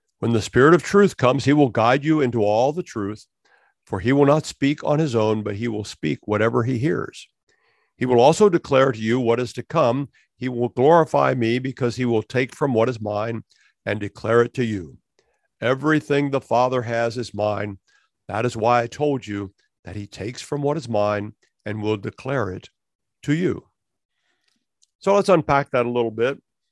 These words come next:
and, and see how that can help us develop our confidence in God's trustworthiness. So it's really interesting. Right off the bat in that paragraph, Jesus says, "I still have many things to tell you, but you can't bear them now." Now, this is in the middle of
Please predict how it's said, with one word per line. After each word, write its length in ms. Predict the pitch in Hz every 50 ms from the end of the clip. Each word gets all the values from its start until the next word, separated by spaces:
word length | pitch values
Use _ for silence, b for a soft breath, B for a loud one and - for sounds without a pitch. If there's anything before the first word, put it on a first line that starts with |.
| _ _ _ _ _ _ _ _ _ _ _ _ _ _ _ _
and, 200 | - 139 135 135 - -
and 140 | 135 131 -
see 180 | - 151 143
how 180 | 127 135 135 131
that 200 | 127 131 127 -
can 120 | 127 107
help 260 | 90 120 127 127 -
us 280 | 123 117 117 107 - - _ _ _ _ _ _ _ _ _ _ _ -
develop 360 | 107 82 107 107 110 110 -
our 220 | 95 104 120 120
confidence 720 | - - - 107 107 101 92 - - 98 117 120 110 - 113
in 160 | 110 117 110
God's 420 | 98 98 104 104 110 110 - - - _ _
trustworthiness. 920 | - 185 190 165 - - 147 123 113 104 98 95 87 73 - - - - - _ _ _ _ b b b b b b b b b b b _ _
So 160 | _ - - 160
it's 160 | 151 - 214
really 220 | - 254 208 180
interesting. 320 | 165 151 - 147 135 131 131
Right 220 | 143 151 151 147
off 200 | 143 135 - -
the 100 | 117 107
bat 280 | 104 107 127 131 127 123
in 80 | 113
that 200 | 113 113 107 -
paragraph, 400 | 123 127 127 120 117 113 110 107
Jesus 320 | - 135 135 117 117 110 -
says, 240 | 131 120 113 101 - _ _ _ _ _ _ _ _
"I 80 | 104 113
still 220 | - - 185 185
have 140 | 175 160 131
many 200 | 127 135 147 151
things 300 | - - 147 147 143 -
to 100 | - 104
tell 240 | - - 147 143 135
you, 200 | 117 107 110 113
but 200 | 107 104 107 -
you 60 | - -
can't 280 | - 135 131 127 123
bear 220 | 123 143 156 147 127
them 200 | 110 107 104 101
now." 240 | 98 92 87 85 87
Now, 160 | 104 117 117 127
this 180 | 147 180 170 180
is 140 | 185 156
in 120 | 156 147 131
the 60 | 120
middle 560 | 113 113 113 113 123 160 185 170 147 131 123
of 240 | 117 117 117 110